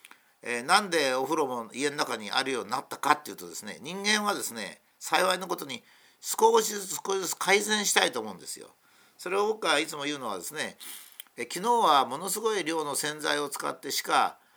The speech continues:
お皿の油が落ちなかったのが、今日は一滴の洗剤できれいに油が落ちるようになると、主婦は必ず明日からは一滴の洗剤できれいに落とす方を選ぶ。これは何かって言ったら、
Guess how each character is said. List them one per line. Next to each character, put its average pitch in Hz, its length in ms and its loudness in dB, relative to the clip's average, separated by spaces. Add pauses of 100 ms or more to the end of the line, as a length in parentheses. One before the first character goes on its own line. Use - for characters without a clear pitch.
(160)
お 117 60 -4
皿 151 240 2
の 147 120 2
油 139 280 2
が 135 80 -2
落 143 100 -4
ち 170 80 -8
な 156 80 -8
か 110 100 -4
っ 104 120 -16
た 101 100 -8
の 131 140 -4
が、 95 240 0 (560)
今 208 100 2
日 180 140 4
は 156 360 6
一 135 120 -12
滴 214 320 -8
の 139 240 0
洗 139 240 -2
剤 131 260 -2
で 139 340 -2 (460)
き 180 140 -2
れ 196 240 0
い - 20 -8
に 175 120 2
油 147 340 2
が 143 100 4
落 139 120 0
ち 156 100 -6
る 143 60 -4
よ 123 100 -2
う - 20 -6
に 110 60 -12
な 117 100 -2
る 101 80 -6
と、 120 140 -10
主 190 180 -2
婦 170 160 -8
は 156 160 -2
必 135 140 -10 (260)
ず 165 300 -6 (440)
明 135 80 -6
日 - 140 0
か 160 220 0
ら 117 100 0
は 127 340 4 (180)
一 120 120 -16
滴 180 340 -6
の 143 120 -6
洗 135 240 -6
剤 127 260 -2
で 147 160 -4
き 160 140 -8
れ 175 180 -2
い - 20 -4
に 151 80 -8
落 123 120 -6
と 147 120 -4
す - 120 -8
方 117 180 -6
を 98 80 -4
選 101 60 -6
ぶ。 117 240 -2 (500)
こ 170 100 -4
れ 190 60 6
は 185 60 6
何 226 180 2
か 151 100 2
っ - 80 -2
て 135 100 -6
言 - 20 0
っ 113 100 -2
た - 20 -20
ら、 - 40 -20